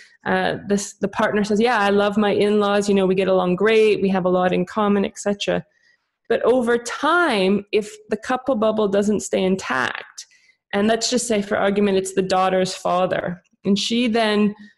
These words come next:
spends more time, you know, talking to the father, sharing intimate details of her life with the father that she's not sharing with her spouse or her partner,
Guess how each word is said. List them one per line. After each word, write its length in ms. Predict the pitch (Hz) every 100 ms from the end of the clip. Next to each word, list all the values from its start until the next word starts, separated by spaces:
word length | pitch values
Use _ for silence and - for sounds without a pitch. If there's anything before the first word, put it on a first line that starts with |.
| _ -
spends 420 | - 214 214 196
more 240 | 214 220
time, 520 | 220 - 214 208 208 202
you 80 |
know, 140 | 196 190
talking 500 | 190 214 208 220 208
to 100 | 214
the 100 | 202
father, 460 | 202 196 196 196 196
sharing 440 | - 214 214 220
intimate 580 | - 220 220 220 208 175
details 500 | 208 214 220 202 196
of 140 | 196
her 120 | 196 196
life 320 | 196 202 202
with 160 | 202
the 80 | 208
father 420 | 202 202 202 202
that 160 | 202 -
she's 240 | - 196
not 280 | 190 190 -
sharing 440 | - - 202 196 190
with 160 | 196 - _ _ _ _
her 140 | - 175
spouse 500 | 180 - 208 208 -
or 60 |
her 140 | 185 190 -
partner, 580 | 277 370 202 185 190